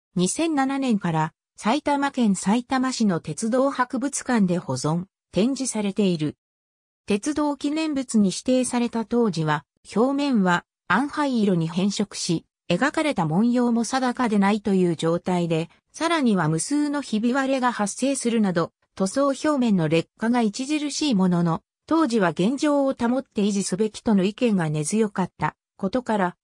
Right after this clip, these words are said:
ワニスの上塗りによって暫定的に塗装剥離を抑えていた。千九百六十六年、博物館、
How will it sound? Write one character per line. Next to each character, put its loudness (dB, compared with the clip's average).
ワ 2
ニ 0
ス 0
の 4
上 4
塗 4
り 0
に 2
よ 2
っ -8
て -2
暫 2
定 -2
的 -4
に -2
塗 -2
装 0
剥 -4
離 2
を 0
抑 -2
え 0
て -6
い -6
た。 -8
千 -2
九 -2
百 -2
六 0
十 0
六 -2
年、 0
博 -2
物 -4
館、 0